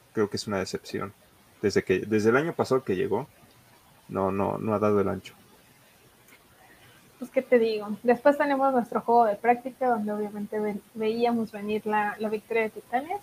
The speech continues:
Speaker 2: aunque sí me sorprende que hayan estado como muy cerca en cuanto a marcador. Sin
Speaker 1: Y
Speaker 2: embargo,
Speaker 1: casi
Speaker 2: pues,
Speaker 1: pierden.
Speaker 2: sigue siendo, sigue siendo, <laughs> bueno, sigue siendo el resultado que esperábamos.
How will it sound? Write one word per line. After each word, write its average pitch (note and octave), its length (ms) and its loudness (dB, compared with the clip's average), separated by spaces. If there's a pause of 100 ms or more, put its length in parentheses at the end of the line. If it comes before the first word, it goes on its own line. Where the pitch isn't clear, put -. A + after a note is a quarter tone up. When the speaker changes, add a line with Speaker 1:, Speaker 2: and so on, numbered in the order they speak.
Speaker 2:
aunque G#3+ 260 -2
sí A#3+ 160 -2
me B3 180 4
sorprende A3+ 440 0
que A#3+ 80 -2
hayan A#3 240 2
estado G#3+ 460 -2
como G#3+ 500 -10 (460)
muy A3+ 180 0
cerca A3 320 -2
en A3+ 80 0
cuanto G3+ 240 -4
a G3+ 60 -2
marcador. G3+ 480 0 (1200)
Sin F#4 160 8
Speaker 1:
Y F#4 40 8
Speaker 2:
embargo, D#4 300 6
Speaker 1:
casi B3 120 6
Speaker 2:
pues, A3+ 120 4
Speaker 1:
pierden. G#3+ 260 6
Speaker 2:
sigue B3 160 8
siendo, G#3+ 360 2 (440)
sigue C4+ 240 8
siendo, C4+ 200 8 (520)
<laughs> D4 1300 -2
bueno, E4+ 260 4
sigue D4+ 240 0
siendo B3+ 240 4
el B3 80 6
resultado G#3 520 4
que F#3+ 100 -6
esperábamos. G#3 600 4